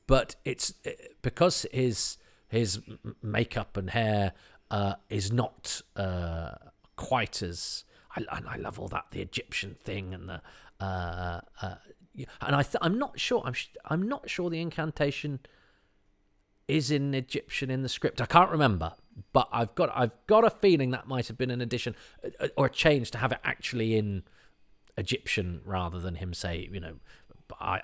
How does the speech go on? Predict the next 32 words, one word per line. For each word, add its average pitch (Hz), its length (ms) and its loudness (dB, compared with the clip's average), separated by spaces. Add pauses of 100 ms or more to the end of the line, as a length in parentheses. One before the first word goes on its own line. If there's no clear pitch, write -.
I 90 180 0
command 92 480 -2
you 85 120 -2
by 90 400 -4
the 82 80 -12
great 90 260 -8
god 87 160 -10
Sutekh - 360 -8
to 101 120 -6
rise," 85 260 -4
or 80 60 -8
whatever 82 280 -8
it 85 80 -8
is 82 140 -8
he 87 60 -8
says, 85 300 -8 (520)
um, 110 240 4
which 165 160 2
again 143 680 2
just - 600 -2
gives 107 340 0
it 107 120 2
a 104 80 2
little 123 280 6
bit 107 220 2
of 101 260 -2 (400)
authenticity 113 960 2
within 98 420 2
the, 90 240 0 (680)
within 120 280 6
the 120 80 6
melodrama. 95 760 4